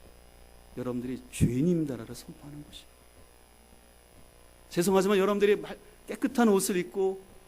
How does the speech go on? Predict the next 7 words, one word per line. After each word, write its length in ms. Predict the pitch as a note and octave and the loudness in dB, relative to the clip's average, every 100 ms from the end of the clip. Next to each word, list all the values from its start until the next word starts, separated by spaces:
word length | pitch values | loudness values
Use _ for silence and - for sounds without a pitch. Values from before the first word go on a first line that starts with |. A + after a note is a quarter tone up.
| - | -8
또 80 | |
좋은 360 | F3 F3 G3 G#3 | 0 2 4 2
표정과 640 | G#3+ A3 G#3 G3+ G3+ G3+ G3+ - - | 4 2 2 2 0 -2 -6 -18 -6
여러분들이 260 | F#3 G3+ G#3 | -2 2 2
성실히 560 | G#3 C4 C#4+ C#4 C#4 C4+ | 2 4 4 6 2 0
사는 360 | C#4 B3 B3 | -2 -4 -2
분들이 340 | G#3+ G#3+ A3+ | -2 -2 -4